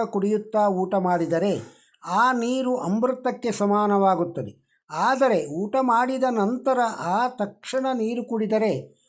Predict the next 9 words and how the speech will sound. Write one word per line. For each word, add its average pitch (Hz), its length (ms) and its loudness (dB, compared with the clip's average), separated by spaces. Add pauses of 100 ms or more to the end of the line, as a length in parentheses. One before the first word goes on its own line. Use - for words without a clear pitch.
(140)
ಅದು 220 260 0
ವಿಷವಾಗಿ 254 640 2
ಪರಿಣಮಿಸುತ್ತದೆ 214 1000 -2
ಎನ್ನುತ್ತಾನೆ. 185 920 0 (420)
ಎಂತಹ 240 680 2
ಮಹತ್ವದ 240 680 0
ಸಂದೇಶವನ್ನು 214 880 -2
ಈ 196 160 -4
ಶ್ಲೋಕದಲ್ಲಿ 202 1160 0